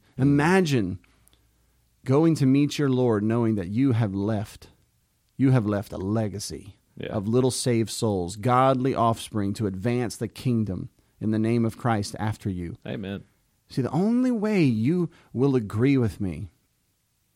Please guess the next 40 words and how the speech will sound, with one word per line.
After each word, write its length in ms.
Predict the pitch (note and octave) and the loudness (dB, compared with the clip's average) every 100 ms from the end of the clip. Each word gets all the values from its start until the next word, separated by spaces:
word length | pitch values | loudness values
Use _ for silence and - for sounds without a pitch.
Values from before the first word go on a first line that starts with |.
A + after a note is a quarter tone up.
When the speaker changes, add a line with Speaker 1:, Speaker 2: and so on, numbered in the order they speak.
| _ _ _ - | _ _ _ 2
Speaker 2:
and 140 | C3 | 4
not 160 | C3 B2 | 4 4
live 240 | B2 D3 | 4 2
for 80 | - | 2
the 80 | C3 | 2
moment, 300 | C3 A#2 C#3+ | 4 4 4
"Oh, 140 | F3 | 4
we 120 | F3 | 4
want 160 | E3 D3+ | 4 2
to 60 | - | 0
spend 200 | D#3+ D3 | -2 0
a 40 | |
little 180 | C#3+ C3 | 0 -4
time 320 | - C#3 C3+ | -4 -2 0
together. 380 | A#2 C3 A2 - - - | -2 -4 -4 -8 -10 0
We 80 | |
want 120 | F3+ E3 | 2 4
to 40 | |
get 140 | D3 | 2
to 80 | - | 0
know, 140 | D3 C#3+ | 0 2
we 100 | E3 | 2
want 240 | F3 C3+ | 2 -2
to 80 | - | -2
travel. 440 | D#3+ C3+ D#2+ - _ _ _ - | 0 0 -4 -10 _ _ _ -10
Speaker 1:
Right. 300 | G#2 G2 - _ _ | -4 -4 -6 _ _
Speaker 2:
We 140 | C#3+ | 4
want 180 | E3 D#3+ | 6 4
to 180 | C3 - | 2 0
fulfill 520 | - C#3+ - E3+ D3+ | -4 -6 0 2 2
our 160 | C#3+ B2+ | 2 2
wanderlust." 880 | A#2+ C#3+ B2 G2+ E2+ G2+ - - - _ - | 2 0 0 -2 -4 -8 -14 -18 -20 _ -14
Speaker 1:
Mm-hmm. 300 | F2+ F2 E2 F2+ | -12 -12 -12 4
Speaker 2:
We 80 | E3+ | 4
don't 80 | |
want 100 | F3 | 6
to 40 | D#3 | 4
have 240 | E3+ D#3 | 4 2
the 80 | C3 | 0
responsibilities 1080 | B2 - D3 C#3+ A#2+ G2+ C#3+ B2+ G#2 F2+ | -2 -2 0 0 -2 0 2 2 0 -4